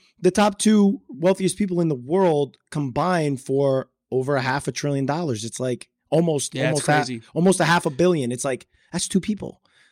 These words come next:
Speaker 2: And they alone could, like, change the scape of, like, people being homeless in this country just by the, their two,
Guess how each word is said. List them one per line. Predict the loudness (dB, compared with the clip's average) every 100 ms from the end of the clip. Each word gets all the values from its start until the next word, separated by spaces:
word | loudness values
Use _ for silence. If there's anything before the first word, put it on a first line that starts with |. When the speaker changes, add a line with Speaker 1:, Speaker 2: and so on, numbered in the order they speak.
| -4
Speaker 2:
And | 2
they | 4
alone | 4 4 2 0
could, | -6
like, | -6 -8 -10
change | -8 -4 -2 -2 -6
the | -6
scape | -6 -4 -6 -6
of, | -8
like, | -8 -10 -12 _ _ _ _ _ _ _ _
people | -4 -2
being | -2 -4
homeless | -6 -6 -6 -8
in |
this | -12
country | -10 -12 -12
just | -6 -4 -4
by | -4
the, | -6 -8
their | -8 -10
two, | -6 -4 -4